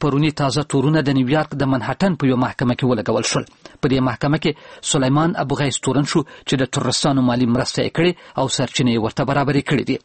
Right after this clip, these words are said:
د امریکا متحده ایالاتو څارنوالان وایي ابو غیث چې پخوا د القاعده شبکې ویاند و، پر امریکا د دوه زره لومړي کال د سپتمبر د یولسمې تر بریدونو وروسته وینا وکړه او دغه حملې یې وستایلې. ابو غیث چې د امریکایانو د وژنې د توطیې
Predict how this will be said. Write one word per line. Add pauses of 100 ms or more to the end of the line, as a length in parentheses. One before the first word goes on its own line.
(340)
د
امریکا
متحده
ایالاتو
څارنوالان
وایي (380)
ابو
غیث (240)
چې
پخوا
د
القاعده
شبکې
ویاند
و،
پر (140)
امریکا
د
دوه
زره
لومړي
کال (320)
د
سپتمبر
د
یولسمې
تر
بریدونو
وروسته
وینا
وکړه (340)
او
دغه
حملې
یې
وستایلې. (380)
ابو
غیث
چې
د (100)
امریکایانو
د
وژنې
د
توطیې